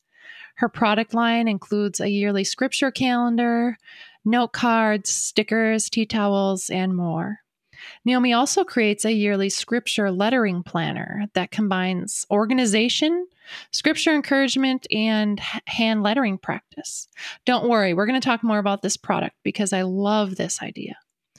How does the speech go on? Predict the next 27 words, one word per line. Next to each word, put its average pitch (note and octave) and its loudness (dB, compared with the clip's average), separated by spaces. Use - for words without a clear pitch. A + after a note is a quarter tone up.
Naomi A#3 2
lives C4+ 2
in C#4 2
Wisconsin B3+ 2
with D#4+ 2
her A3 0
husband, G#3+ 0
John, G3 0
and G3 -2
her F#3+ 0
two G3 -2
little G3 0
boys, F3+ -2
and G3 0
I F3+ 0
am F#3+ -2
so G3 0
excited F3+ -2
to F#3 -4
have F3 -4
her F3+ 0
here F3 -2
today. - -8
Let's G3+ -2
jump G3 -2
right F3+ 2
in. G3 -4